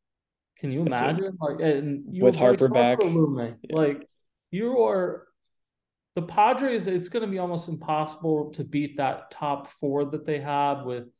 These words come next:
Speaker 1: Soto, Bogaerts, Tatis, and Machado. But in terms of, like, the length of the lineup, the Padres, uh,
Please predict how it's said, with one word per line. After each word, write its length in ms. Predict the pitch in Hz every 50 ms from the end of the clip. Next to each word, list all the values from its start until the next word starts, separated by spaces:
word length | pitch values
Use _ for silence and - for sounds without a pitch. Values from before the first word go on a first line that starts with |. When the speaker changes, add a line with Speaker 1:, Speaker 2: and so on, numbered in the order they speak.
| _ _ _ _ _ _
Speaker 1:
Soto, 1000 | - - - 170 156 156 151 147 147 151 147 147 143 139 139 139 143 143 147 - -
Bogaerts, 920 | 151 147 151 147 139 143 143 143 143 135 135 131 131 - - - - _
Tatis, 680 | - - 143 135 131 131 - - 160 143 139 139 139 147
and 140 | 135 131
Machado. 760 | 127 117 - - - 135 131 135 147 151 147 147 147 147 - - _ _ _ _ _ _ -
But 120 | 131 143
in 100 | 156 156
terms 380 | 151 - 185 190 196 196 175 180
of, 160 | 175 156 139
like, 360 | 151 147 135 127 - - -
the 120 | - 139 131
length 520 | 127 127 131 131 135 143 147 - - -
of 100 | 170 160
the 60 | 160
lineup, 460 | 165 160 160 160 160 160 160 156 156
the 60 | 151 139
Padres, 540 | - - 165 175 185 208 202 185 170 165 - - _ _ _ _ _ _ _ _ _ _ _ _ _ _ -
uh, 440 | 139 135 135 131 131 131 117 104